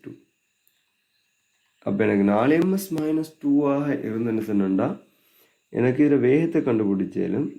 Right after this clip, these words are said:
V சமன் U plus A T ஐ பயன்படுத்தி. அப்ப இறுதி வேகம் வந்து வரப்போகுது பூஜ்ஜியம் plus நாலு தர நாலு. So, I think இங்க உங்களுக்கு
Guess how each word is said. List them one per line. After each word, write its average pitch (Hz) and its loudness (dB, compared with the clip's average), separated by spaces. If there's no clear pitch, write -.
V 135 0
சமன் 107 -4
U 117 0
plus 139 -2
A 113 0
T 104 -4
ஐ 117 0
பயன்படுத்தி. - -10
அப்ப - -4
இறுதி 131 4
வேகம் 139 2
வந்து 98 0
வரப்போகுது 98 -4
பூஜ்ஜியம் 127 -2
plus 147 -4
நாலு 110 -2
தர - -8
நாலு. - -10
So, 98 -2
I 95 0
think 120 0
இங்க 104 0
உங்களுக்கு 101 0